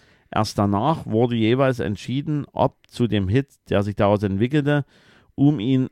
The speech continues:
um ihn herum eine Gruppe zusammengestellt wurde. Ja, einfach mal ra-, was rausgehauen, geguckt hier,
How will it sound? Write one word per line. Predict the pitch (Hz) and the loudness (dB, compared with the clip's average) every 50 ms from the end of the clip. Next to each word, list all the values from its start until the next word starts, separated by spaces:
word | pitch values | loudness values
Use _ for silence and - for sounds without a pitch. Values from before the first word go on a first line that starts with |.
| _ | _
um | - 131 139 143 | 0 0 2 2
ihn | 139 131 123 | 2 2 2
herum | 104 104 104 101 98 113 139 156 156 | 2 2 2 2 4 4 4 4 4
eine | - 104 117 117 | 0 2 2 2
Gruppe | 98 - 123 123 127 113 | 0 2 0 0 0 -2
zusammengestellt | - 101 95 92 87 98 95 - - - 90 80 76 - | -4 -6 -6 -4 -4 -4 -6 -6 -4 -2 -2 -2 -2 -2
wurde. | 78 76 73 73 73 - _ _ _ _ _ _ _ _ _ _ _ _ _ _ - _ - - | -4 -4 -2 -2 -4 -4 _ _ _ _ _ _ _ _ _ _ _ _ _ _ -20 _ -8 -4
Ja, | 98 98 65 | -4 -2 -2
einfach | 78 95 92 | -2 -2 -2
mal | 85 76 73 | -2 -2 -4
ra-, | 69 80 80 78 76 | -4 -4 -4 -4 -4
was | 78 - - | -6 -6 0
rausgehauen, | - 113 127 - - 139 127 127 131 127 123 | 2 2 2 4 2 4 6 6 4 4 2
geguckt | 104 - - 131 127 - - | -2 -2 -2 -2 -2 0 0
hier, | - 131 127 123 123 | 2 4 4 4 2